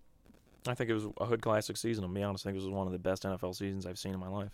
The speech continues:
It's a really great year. I'm sure we're gonna talk a ton about the N F L draft coming up, but, uh, we're not gonna do any of that here because we got, like, two months. So I, I got time.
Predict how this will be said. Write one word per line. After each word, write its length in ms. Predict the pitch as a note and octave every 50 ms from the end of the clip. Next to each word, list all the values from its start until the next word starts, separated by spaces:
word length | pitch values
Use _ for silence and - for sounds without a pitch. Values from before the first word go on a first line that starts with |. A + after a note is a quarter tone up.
| - - -
It's 100 | - -
a 60 | -
really 140 | G#2 G2+ F#2+
great 180 | F#2+ F2+ F2+
year. 200 | - - - - - _ _ _ - - - - - - - - - - - - - - - - - - -
I'm 80 | - A#2+
sure 140 | - F3+ F3+
we're 60 | E3+
gonna 100 | E3 D3+
talk 180 | D#3+ D#3 D3 C3
a 60 | B2+
ton 400 | - - - C#3+ C#3+ C#3 C#3 C3+
about 260 | - - A#2 A#2 A#2
the 140 | A2+ A2+ A2+
N 80 | A2+
F 120 | A2+ - -
L 120 | A2 G#2+
draft 440 | G2+ F#2+ G2 F#2+ G2 G2 F#2+ - -
coming 220 | - G#2+ G2 F#2
up, 160 | F#2+ F#2 E2+ -
but, 220 | - E2+ E2+ D#2 - -
uh, 220 | - F2 F2 E2+ E2+
we're 120 | F2 A#2+ B2+
not 80 | B2+
gonna 100 | B2 A#2
do 120 | A2 A2 A2
any 100 | A2 G#2+
of 40 |
that 120 | G2+ F#2 -
here 280 | - A2+ G2+ G2+ G2
because 540 | F#2+ F2 F2 - - F2+ E2+ E2 - - - - - - -
we 140 | E2+ E2 F2+
got, 300 | F2 D#2+ E2 E2+ - -
like, 160 | - - - _ _ _ _ _ _ -
two 160 | - - G#2+
months. 380 | F#2+ F2+ F2+ G#2 - - - - _ _ _ -
So 160 | - - -
I, 160 | - - E2+ D#2 -
I 80 | - G#2+
got 160 | G#2+ G2+ -
time. 320 | - - - - D#2+ C3